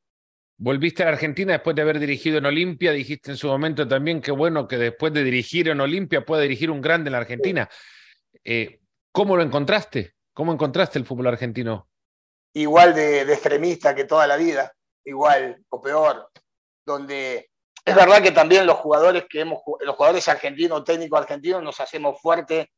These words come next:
Speaker 2: en ese extremismo, en ese, en ese, en esa presión constante que tenemos, por eso vamos afuera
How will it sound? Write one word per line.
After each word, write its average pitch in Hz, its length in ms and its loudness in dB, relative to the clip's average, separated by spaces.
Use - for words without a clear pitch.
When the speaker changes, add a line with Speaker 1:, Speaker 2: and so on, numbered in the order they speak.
Speaker 2:
en 143 140 -8
ese 165 200 -2
extremismo, 143 720 -6
en 139 140 -10
ese, 143 580 -6
en 143 180 -4
ese, 151 440 -2
en 156 80 -8
esa 165 220 0
presión 147 480 -4
constante 156 460 0
que 147 100 -8
tenemos, 190 320 -2
por 165 160 -2
eso 175 180 -2
vamos 175 280 2
afuera 208 500 0